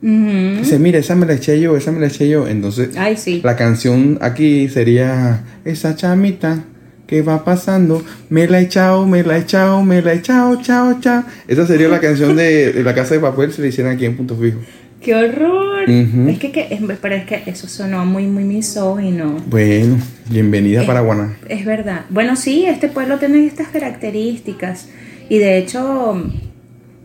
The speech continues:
Speaker 1: bueno, parte de las cosas que tienen que ver con el covid es, bueno, ya no tenemos tanto acceso a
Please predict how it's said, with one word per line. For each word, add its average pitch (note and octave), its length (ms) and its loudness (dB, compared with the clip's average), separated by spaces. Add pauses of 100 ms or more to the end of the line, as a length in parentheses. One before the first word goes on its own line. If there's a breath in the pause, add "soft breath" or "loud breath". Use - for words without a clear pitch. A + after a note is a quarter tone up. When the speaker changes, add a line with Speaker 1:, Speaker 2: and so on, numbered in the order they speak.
(420)
Speaker 1:
bueno, G3+ 280 -2
parte F#3 320 -2
de B3 160 -2
las B3+ 160 -2
cosas G#3+ 360 -4
que B3+ 120 -6
tienen G3+ 280 -4
que A#3+ 160 -8
ver F#3+ 220 -4
con A#3 160 -6
el G#3+ 120 -4
covid G#3 360 0
es, A3 260 -2 (460 loud breath)
bueno, D4 360 2 (300)
ya G3 260 0
no G#3 220 0
tenemos C4+ 540 0
tanto B3 260 -4
acceso C#4 800 -4
a A3+ 460 -2